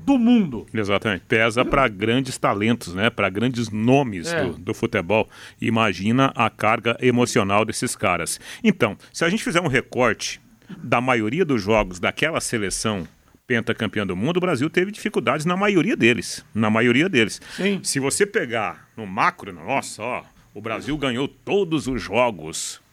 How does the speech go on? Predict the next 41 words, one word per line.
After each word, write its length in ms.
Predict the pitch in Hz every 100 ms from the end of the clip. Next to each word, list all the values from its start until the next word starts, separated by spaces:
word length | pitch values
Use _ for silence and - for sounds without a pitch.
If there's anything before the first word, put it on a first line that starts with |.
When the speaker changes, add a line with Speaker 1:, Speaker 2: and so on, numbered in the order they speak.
| -
Speaker 2:
na 120 | 117
campanha 460 | - 120 - 113 107
do 80 | 104
Penta. 400 | 107 92 - 73 _ -
Mas 200 | 107 107
faz 320 | - 143 262 269
o 60 |
recorte, 680 | 233 330 - 185 117 - - -
Speaker 1:
É. 120 | 110
Speaker 2:
coloca 420 | 113 131 208 -
uma 200 | 240 254
lupa 580 | 196 175 - - 80 67 _ -
sobre, 420 | - - 135 127 -
sobre 320 | - - 123
cada 300 | 117 131 117
uma 140 | 110 107
das 140 | 101
partidas 420 | - 101 - 92
pra 80 | -
você 80 | -
Speaker 1:
É, 140 | 196 175
Speaker 2:
ver. 60 |
Speaker 1:
contra 300 | - 196 226
a 20 | 220
Bélgica 500 | 202 233 247 - 220
venceu 340 | 214 - 208
dois 200 | 196 185
a 80 | 180
zero, 260 | 143 214
mas 320 | 226 220 - - _ _ _ _
quando 240 | 185 208
tava 280 | 202 208 190
zero 200 | 165 185
a 60 | 160
zero, 200 | 180 220
primeiro 320 | 214 220 233
que 80 | 247
o 40 |
Marcos 320 | 202 208 208
pegou 300 | - 202 196
tudo 480 | 196 226 254 233 262